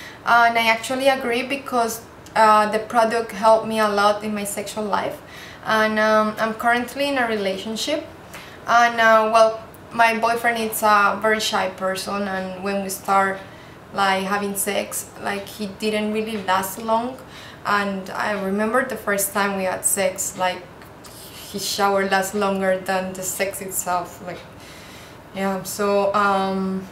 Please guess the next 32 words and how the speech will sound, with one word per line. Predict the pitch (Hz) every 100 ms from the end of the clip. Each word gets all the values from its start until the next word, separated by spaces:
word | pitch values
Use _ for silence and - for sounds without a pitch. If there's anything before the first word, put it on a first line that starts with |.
| - 226
yeah, | 226 240 233
so, | 226 226 214 214
uh, | 208 214 220
I | 233 220
thought | - 254 269
it, | 262 -
because | - - 233
we | 220
were | 226 226 226
a | 220 214
new | 220 226
couple, | - 202 190 208 208 202
that | 202 196 -
that's | 196 196
normal, | 196 180 185 185 185 185
and, | 180 175 180 180 - - -
but | 190 196
it | - -
was, | 202 202 196
like, | 180 180
a |
few | 185 220 208
weeks | 202 214 -
like | 240 240
that, | 254 254
and | 214 202
then | 196
a | 190
few | - - 202
months | 196 208 226 -
like | 247 240
that. | 269 269